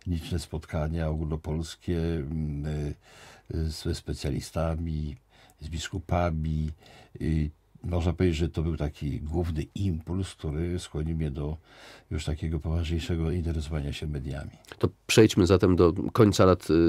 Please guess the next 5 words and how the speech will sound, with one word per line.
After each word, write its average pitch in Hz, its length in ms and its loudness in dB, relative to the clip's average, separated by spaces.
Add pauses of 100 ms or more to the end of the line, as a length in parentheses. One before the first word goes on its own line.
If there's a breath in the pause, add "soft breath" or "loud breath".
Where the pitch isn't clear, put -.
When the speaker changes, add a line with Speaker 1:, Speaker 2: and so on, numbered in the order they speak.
(360)
Speaker 2:
osiemdziesiątych, 87 920 2
do 87 160 4
początku 98 640 4
posługi 87 420 0
biskupiej. 78 580 2